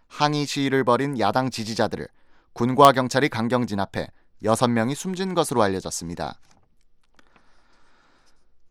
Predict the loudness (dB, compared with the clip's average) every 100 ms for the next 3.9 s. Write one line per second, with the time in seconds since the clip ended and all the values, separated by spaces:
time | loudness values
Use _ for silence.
0 | -20 -18 0 4 6 6 4 2 4 4
1 | 4 2 4 6 4 4 2 2 2 0
2 | 2 2 0 0 0 2 2 4 4 4
3 | 0 2 4 2 2 -6 -2 -2